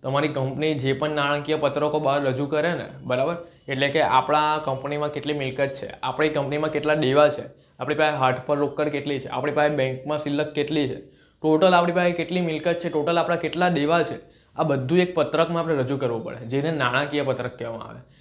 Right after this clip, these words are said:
કે જેમાં નાણાકીય પત્રક એટલે શું? કે જે વેપાર ખાતું આવી જાય, નફા નુકસાન ખાતું આવી જાય, પાકું સર્વે આવી જાય, કે જે તમારી ધંધાની આખી આર્થિક પરિસ્થિતિનો ખ્યાલ આપી દે. બરાબર? તો એ રજૂ કરવું પડે.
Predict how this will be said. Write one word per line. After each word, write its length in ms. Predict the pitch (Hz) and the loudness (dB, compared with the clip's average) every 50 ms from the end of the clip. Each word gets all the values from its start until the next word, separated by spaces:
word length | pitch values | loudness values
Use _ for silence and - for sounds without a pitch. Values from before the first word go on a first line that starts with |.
| _ _ _ | _ _ _
કે 100 | - 160 | -4 0
જેમાં 280 | 143 139 147 147 160 156 | 2 2 4 4 2 2
નાણાકીય 380 | 151 139 139 143 147 147 160 | 2 2 2 0 0 -2 -2
પત્રક 280 | 156 156 143 143 151 156 | -2 -2 -2 -2 -2 -2
એટલે 200 | 156 151 156 165 | 0 0 0 0
શું? 160 | 160 175 143 | 0 -2 -2
કે 120 | 131 151 | -2 -4
જે 160 | 143 - 147 147 | -4 -2 0 0
વેપાર 360 | 135 127 123 123 151 147 143 | 2 0 0 0 0 -2 -2
ખાતું 280 | 143 143 135 - 143 | -2 -4 -4 -2 -2
આવી 140 | 131 127 135 | 0 0 0
જાય, 120 | 135 135 135 | 0 -2 -2
નફા 220 | 127 123 139 139 | -2 -2 -2 -2
નુકસાન 280 | 143 139 - 139 135 131 | -2 -2 -6 -6 -6 -6
ખાતું 220 | 131 131 127 135 | -6 -4 -2 -2
આવી 100 | 131 131 | -2 0
જાય, 100 | 135 135 | -2 -4
પાકું 360 | 135 135 120 120 - - 143 | -4 -6 -8 -8 -6 -8 -6
સર્વે 280 | 143 143 131 127 127 131 | -4 -2 0 0 2 2
આવી 180 | 127 123 127 | 2 0 0
જાય, 220 | 123 123 127 127 131 - - - _ - - - _ - | -2 -4 -6 -8 -10 -14 -18 -20 _ -20 -20 -8 _ -2
કે 60 | 180 | 0
જે 200 | 147 135 165 180 | 2 4 4 4
તમારી 260 | 180 175 175 180 180 | 4 4 2 2 2
ધંધાની 460 | 156 151 143 143 143 151 160 170 180 | 2 2 0 0 2 2 2 2 2
આખી 360 | 139 139 127 - - - 196 | 0 -2 -6 -8 -6 -4 -2
આર્થિક 460 | 175 - 147 147 143 151 - 175 165 - | -2 0 2 0 0 2 0 -4 -4 -2
પરિસ્થિતિનો 500 | 165 156 151 156 - 151 - 156 151 147 | -2 -4 -4 -4 -8 -10 -8 -8 -8 -8
ખ્યાલ 320 | - - - 127 120 123 | -8 -4 -2 -2 -2 -2
આપી 180 | 120 117 - 117 | -4 -8 -10 -12
દે. 160 | - 117 - | -12 -12 -12
બરાબર? 300 | - 131 139 156 175 190 190 - - - - - _ _ _ | -4 -2 0 0 0 0 -4 -6 -14 -20 -20 -20 _ _ _
તો 200 | - 190 - - - | -4 -4 -4 0 2
એ 120 | 165 190 | 4 4
રજૂ 280 | 202 175 151 139 170 180 | 6 6 4 4 4 2
કરવું 280 | 165 156 135 123 117 | 2 2 0 0 -2
પડે. 160 | - 117 113 | -4 -8 -10